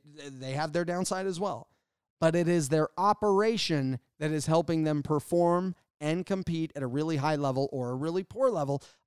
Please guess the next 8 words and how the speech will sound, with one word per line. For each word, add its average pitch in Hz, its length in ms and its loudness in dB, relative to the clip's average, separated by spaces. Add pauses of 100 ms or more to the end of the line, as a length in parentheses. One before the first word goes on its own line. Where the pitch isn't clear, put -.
against 135 360 -2
their 135 140 0
peers. 120 420 -8 (960)
Independence 190 680 4
is 147 160 0
not 156 240 2 (280)
the 160 480 0 (120)
reason. 131 600 -6